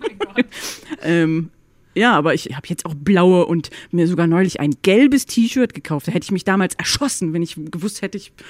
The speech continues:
Speaker 2: würde irgendwie in Zukunft ein gelbes T-Shirt besitzen. Aber, ähm, ja, ich war damals so drauf und irgendwie, ähm, meine Seele war schwarz und das wollte ich dann äußerlich auch zeigen. Ich kann jetzt mein, äh, Gefühl Inneres gar nicht mehr so wiedergeben, wie es damals war, aber es war schlecht.
Speaker 1: Und wie kam das in der Schule an?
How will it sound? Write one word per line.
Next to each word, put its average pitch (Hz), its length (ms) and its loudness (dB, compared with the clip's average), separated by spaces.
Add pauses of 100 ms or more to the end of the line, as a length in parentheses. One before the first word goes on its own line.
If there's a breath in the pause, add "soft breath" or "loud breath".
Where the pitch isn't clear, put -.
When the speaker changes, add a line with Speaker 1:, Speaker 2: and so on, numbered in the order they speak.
(120)
Speaker 2:
würde 196 200 2
irgendwie 196 220 4
in 180 80 2
Zukunft 220 360 0
ein 156 80 -6
gelbes 202 300 4
T-Shirt 196 380 -2
besitzen. 139 440 -6
Aber, 143 340 -4
ähm, 131 300 -4 (220 loud breath)
ja, 240 100 2
ich 233 100 -2
war 202 80 -4
damals 175 300 -4
so - 80 -14
drauf 156 340 -8
und 147 80 -6
irgendwie, 143 440 -4
ähm, 131 300 -6 (220 loud breath)
meine 190 180 4
Seele 208 280 4
war 180 100 2
schwarz 165 420 -4
und 156 80 -2
das 143 160 -6
wollte 139 140 -8
ich - 40 -20
dann 131 120 -8
äußerlich 131 420 -8
auch 143 200 -8
zeigen. 135 320 -8
Ich - 80 -10
kann 170 160 0
jetzt 160 240 -4
mein, 143 580 -2
äh, 90 320 -4 (540 loud breath)
Gefühl 226 500 6
Inneres 190 480 4
gar 180 140 -2
nicht 180 120 -4
mehr 170 100 0
so 156 180 -4
wiedergeben, 151 420 0
wie 147 60 -2
es - 80 -8
damals 147 320 -4
war, 147 80 -2
aber 170 140 -2
es - 100 -10
war 240 100 -8
schlecht. - 500 -10 (520)
Speaker 1:
Und 233 260 0
wie 247 340 2
kam 208 220 0
das 214 160 0
in 214 80 -2
der 196 80 0
Schule 208 300 -4
an? 269 180 -4